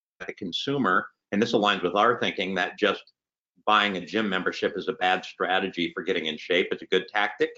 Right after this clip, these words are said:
but it's part of a much broader strategy. And that's what Chuck was speaking to and saying, you know, we just have to accept that there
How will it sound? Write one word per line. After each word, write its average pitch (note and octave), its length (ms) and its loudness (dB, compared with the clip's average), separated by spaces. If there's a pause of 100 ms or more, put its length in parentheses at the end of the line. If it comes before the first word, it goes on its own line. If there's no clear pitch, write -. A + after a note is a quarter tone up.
(420)
but G2+ 80 4
it's - 200 -4
part A2+ 400 2
of F#2+ 60 -6
a F#2+ 60 -2
much F2+ 240 -4
broader F2 340 2
strategy. A#2+ 600 0
And D#2+ 100 -4
that's G2+ 180 -2
what - 160 -12
Chuck C#3+ 260 0
was G2 140 -6
speaking F#2 460 -4
to F2 120 -4
and D#2+ 140 -10
saying, G2 180 -2
you F#2+ 60 -2
know, F#2 60 -4
we D3 100 0
just D#3 160 -6
have A2 160 -2
to F2 80 -2
accept - 460 -2 (500)
that - 140 0
there A#3+ 120 4